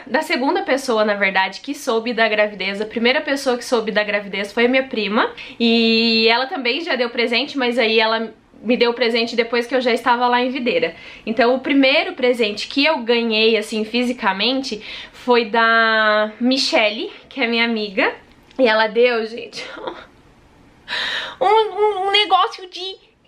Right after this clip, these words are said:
girafa, gente, pra tomar banho de sol, com as coxas gordas de fora aqui, mãe.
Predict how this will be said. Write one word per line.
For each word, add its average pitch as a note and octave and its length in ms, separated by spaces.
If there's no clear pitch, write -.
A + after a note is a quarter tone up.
girafa, E4+ 840
gente, C4 340
pra F4+ 200
tomar E4+ 320
banho G#4+ 360
de D#4+ 140
sol, E4 480
com F#4+ 80
as F#4 140
coxas F#4 500
gordas C#4+ 520
de A#4+ 180
fora F4 580
aqui, F4+ 540
mãe. E4 800